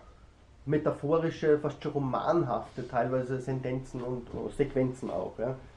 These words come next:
Ähm, also schwarze Haut, weiße Masken zu lesen, ist, ist einfach sozusagen in dem Sinne auch eine Erfahrung, weil Fanon artikuliert,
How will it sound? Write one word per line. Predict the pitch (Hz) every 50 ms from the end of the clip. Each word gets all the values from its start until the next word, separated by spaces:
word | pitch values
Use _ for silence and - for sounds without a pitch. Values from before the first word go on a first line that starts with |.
| - - - - -
Ähm, | - 127 - 131 131 127 - - - - -
also | - 131 131 147 127 - - - - - - - - - - - - - - - - - - - - - - - - - - - - - - -
schwarze | - - 127 120 165 - - 160
Haut, | 131 127 160 175 -
weiße | - 143 143 - -
Masken | 147 123 - 143 135 - - 180 -
zu | - 170
lesen, | 151 147 156 147 165 - -
ist, | - 165 - - - -
ist | 139 - -
einfach | - 147 156 165 151
sozusagen | - - - - 143 143 156 156 -
in | 151 143 131
dem | 139 151 180 180
Sinne | - 180 165 160 -
auch | - 139
eine | 147 139 135
Erfahrung, | - - - 104 98 110 143 160 165 165 139
weil | 135 135 135
Fanon | - 143 135 123 123 135 151 175 180 -
artikuliert, | - 139 135 - - - - 139 127 123 131 147 185 214 214 -